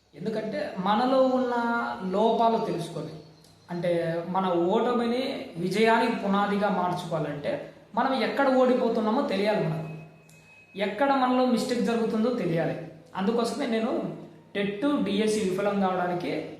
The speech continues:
నేను మూడు స్లాబ్‌లుగా డివైడ్ చేశాను. అంటే ఏంటంటే మొదటి స్లాబ్ ఎగ్జామ్ జరగకముందు, రెండో స్లాబ్ ఏంటంటే ఎగ్జామ్ జరుగుతూ ఉండగా,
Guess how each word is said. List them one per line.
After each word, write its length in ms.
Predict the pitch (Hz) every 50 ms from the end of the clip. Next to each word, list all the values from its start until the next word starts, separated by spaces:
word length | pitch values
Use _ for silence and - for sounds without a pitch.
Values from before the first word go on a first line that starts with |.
| - -
నేను 560 | 214 208 202 196 196 190 190 190 190 196 196 196 196 - - - -
మూడు 220 | 185 220 262 269 254
స్లాబ్‌లుగా 580 | - - 226 220 220 233 240 247 247 247 247
డివైడ్ 420 | 196 190 190 185 180 175 160 156 151
చేశాను. 460 | 151 151 - - - - - - - - - - - -
అంటే 220 | 170 170 196 190
ఏంటంటే 240 | 170 165 165 - - 226 208
మొదటి 320 | 185 190 190 214 202 214 208
స్లాబ్ 560 | - - 190 175 165 160 160 151 - - - - - - - 175
ఎగ్జామ్ 400 | 196 196 180 240 262 247 226 190
జరగకముందు, 720 | 196 190 190 190 190 - 160 160 151 147 - - - - - - - - - -
రెండో 380 | 180 202 214 214 226 226 240
స్లాబ్ 400 | 240 240 233 202 190 180 - 175
ఏంటంటే 680 | 170 160 165 165 151 160 - - 277 269 - - - -
ఎగ్జామ్ 400 | 170 190 190 185 226 254 247 202
జరుగుతూ 360 | 190 202 202 214 226 - 233
ఉండగా, 560 | 220 208 180 165 156 156 160 - - - -